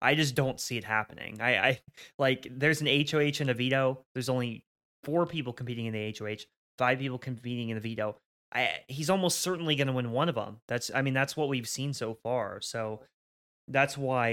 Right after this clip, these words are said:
it is a six and not, like, a four or a five, because I think that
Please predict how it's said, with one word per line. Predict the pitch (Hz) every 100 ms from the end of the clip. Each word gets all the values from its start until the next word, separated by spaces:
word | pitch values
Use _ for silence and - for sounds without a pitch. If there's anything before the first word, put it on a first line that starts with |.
| 113
it | - 120
is | 131 131 120
a | 117
six | 110 - 139 139 -
and | 127
not, | 120 113
like, | 110 113
a | 110
four | - 123 120 107
or | 101
a |
five, | - 113 104 87 101 -
because | 120 - 120 110
I | 113
think | 117 110
that | 107